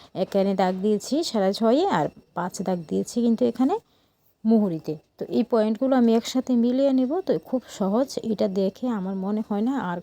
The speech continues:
কারোর হাতা কাটিং নিয়ে সমস্যা থাকতে পারে। আমার যে নতুন বন্ধুরা আছো তারা কিন্তু খুব সহজভাবেই হাতা কাটিং করে নিতে পারবে। দেখো এই দাগগুলো একটু বুঝে যদি তোমরা প্রথমে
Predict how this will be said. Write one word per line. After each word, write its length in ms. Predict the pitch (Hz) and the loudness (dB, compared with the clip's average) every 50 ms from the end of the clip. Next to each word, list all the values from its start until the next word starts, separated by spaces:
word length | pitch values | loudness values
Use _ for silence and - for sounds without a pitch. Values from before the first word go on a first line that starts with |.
| - | -2
কারোর 220 | 190 180 180 196 - - - - - | -2 -2 -2 -2 -6 -8 -14 -16 -10
হাতা 200 | - 165 - 190 190 | -10 -8 -8 -6 -6
কাটিং 240 | 208 202 - 240 226 220 | -6 -4 -2 0 2 2
নিয়ে 140 | 214 226 214 - - | 2 0 0 0 -2
সমস্যা 300 | 196 190 196 - - 220 - | -2 -2 -2 -4 -6 -8 -8
থাকতে 240 | _ _ _ - 262 240 247 | _ _ _ -6 -6 -4 -2
পারে। 160 | 240 240 320 415 - - - - - - - - - | 0 -2 -2 -2 -4 -10 -20 -20 -20 -20 -16 -10 -8
আমার 160 | 180 175 180 185 | -4 -4 -4 -2
যে 60 | 190 196 196 196 | -2 -2 -4 -4
নতুন 180 | 196 - 226 220 208 | -2 -2 -2 0 0
বন্ধুরা 260 | 214 208 190 208 208 196 185 | 0 -2 0 0 0 0 -2
আছো 140 | 185 - 233 - | -2 -4 -6 -4
তারা 120 | 202 165 165 180 | -2 -2 -2 -2
কিন্তু 160 | 190 196 190 226 - | -4 -6 -8 -8 -8
খুব 100 | - 202 - - - | -8 -8 -8 -6 -6
সহজভাবেই 600 | 175 170 175 175 - 190 196 190 190 185 214 269 254 214 | -4 -4 -4 -4 -4 -2 0 0 0 2 0 0 0 -2
হাতা 200 | 180 - - 175 - | -4 -4 -4 -6 -4
কাটিং 220 | 190 180 - 208 214 214 - | -4 -4 -2 -2 -2 0 0
করে 140 | 175 175 180 190 | -2 -2 0 -2
নিতে 180 | 196 190 - - - - | -4 -2 -4 -4 -4 -2
পারবে। 260 | 190 185 175 170 196 233 208 185 | -4 -4 -4 -4 -4 -4 -4 -4
দেখো 200 | 165 160 - - 233 262 - - - - - - - _ - 170 | -6 -6 -4 -4 -6 -6 -6 -10 -20 -20 -20 -20 -20 _ -10 -8
এই 60 | 180 165 | -4 0
দাগগুলো 340 | 196 180 175 165 180 196 190 202 | 0 0 0 0 0 -2 -2 -2
একটু 140 | - - 226 190 175 | -4 -6 -8 -6 -4
বুঝে 240 | 190 190 175 208 214 202 202 | -4 -2 0 0 0 2 2
যদি 140 | 214 196 214 208 | 0 0 0 0
তোমরা 260 | 220 196 175 175 185 185 185 127 - - - | 0 -2 0 0 0 0 0 -2 -4 -8 -8
প্রথমে 300 | - 180 - 190 190 190 | -10 -8 -4 -4 -2 -2